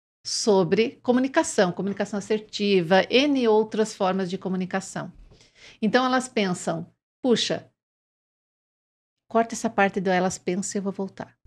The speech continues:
Então, o que que acontece? Quando elas podem trazer o saber, o que elas aprenderam ao longo do tempo, porque muitas vezes o que elas precisam é relembrar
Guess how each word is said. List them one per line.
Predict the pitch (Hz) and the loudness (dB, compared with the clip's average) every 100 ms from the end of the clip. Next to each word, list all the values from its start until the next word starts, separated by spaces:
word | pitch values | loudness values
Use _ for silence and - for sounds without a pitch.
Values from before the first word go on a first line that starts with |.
| - - - _ _ _ - _ | -20 -20 -20 _ _ _ -20 _
Então, | 220 220 262 | 4 6 6
o | |
que | 262 294 | 2 -2
que | |
acontece? | 294 294 254 202 156 - 170 | -2 -2 0 2 2 -2 -8
Quando | 254 320 302 | -4 -2 2
elas | 240 196 165 156 - - | 6 6 6 4 -2 -10
podem | _ 202 180 160 165 | _ 6 6 6 0
trazer | - 220 208 175 233 294 | 2 4 6 6 4 4
o | - | 0
saber, | 269 190 185 | -2 2 0
o | 180 | 2
que | 208 | 0
elas | 202 | 2
aprenderam | 214 214 196 214 233 | 2 2 4 6 6
ao | 226 | 6
longo | 208 175 | 4 2
do | 160 | -4
tempo, | - 202 233 220 175 | 0 4 4 2 -4
porque | 165 196 247 | -6 -4 0
muitas | 233 285 320 226 170 | 0 0 2 0 2
vezes | 196 233 220 214 | 4 4 2 -4
o | |
que | 214 | 0
elas | 226 226 | 0 0
precisam | - 202 233 220 220 | -4 -4 -2 0 2
é | 214 | 0
relembrar | 165 233 269 254 208 175 160 | 2 4 4 4 2 4 2